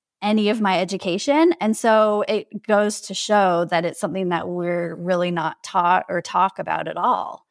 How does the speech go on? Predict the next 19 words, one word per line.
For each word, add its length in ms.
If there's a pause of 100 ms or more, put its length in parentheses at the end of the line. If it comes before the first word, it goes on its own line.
With 280
that 300
said, 640 (760)
absolutely 760
<laughs> 20
recognizing 720
that 160
it's 220
different 640
and 540 (260)
giving 240
yourself 500
the 80
space 460
to 140
experiment 720
with 240
cooking 640
and 600